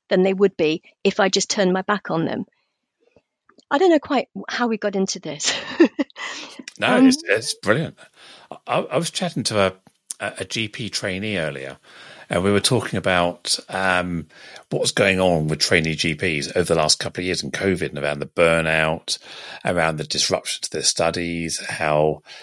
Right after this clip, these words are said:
Speaker 2: there's a lot of imposter syndrome about, "I can't be a real G P because I haven't had real G P training. Can I
Speaker 1: Mm.
Speaker 2: trust myself?"
Speaker 1: Mm.
Speaker 2: And we, we, we probably did this at school as well. I remember doing this about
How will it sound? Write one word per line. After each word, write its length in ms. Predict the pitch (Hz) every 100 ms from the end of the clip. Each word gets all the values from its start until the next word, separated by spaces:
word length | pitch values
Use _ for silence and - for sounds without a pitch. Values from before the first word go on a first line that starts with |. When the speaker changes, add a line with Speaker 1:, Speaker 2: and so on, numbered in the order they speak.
| - -
Speaker 2:
there's 200 | 82 92
a 40 |
lot 80 | 87
of 80 | 85
imposter 440 | 73 - 87 -
syndrome 720 | - 87 82 - 82 80 82 -
about, 400 | - 82 82 - - - - - _ _
"I 100 | 101
can't 380 | 104 - 101 98
be 100 | 95
a 80 | 92
real 280 | 85 87 85
G 280 | - 85 82
P 180 | 92 82
because 260 | - 78
I 140 | 87 82
haven't 280 | - 85
had 180 | 76 92 85
real 220 | 85 85
G 280 | 76 - 80
P 200 | - 80
training. 640 | - 85 85 85 85 80 - - 196
Can 160 | 185 80
I 120 | 76
Speaker 1:
Mm. 80 | 165
Speaker 2:
trust 340 | 92 - -
myself?" 640 | 82 - 92 85 82 - - 240
Speaker 1:
Mm. 420 | 202 185 180 175 - -
Speaker 2:
And 580 | 113 110 110 110 107 - _ _ _ _ _ _ -
we, 100 | -
we, 140 | 127 143
we 120 | - 208
probably 240 | - -
did 140 | 139
this 180 | - -
at 60 | -
school 260 | - 113 117
as 120 | 90
well. 100 | 87
I 100 | 90
remember 260 | 113 101 -
doing 240 | 76 76
this 160 | 73 -
about 340 | 80 78 78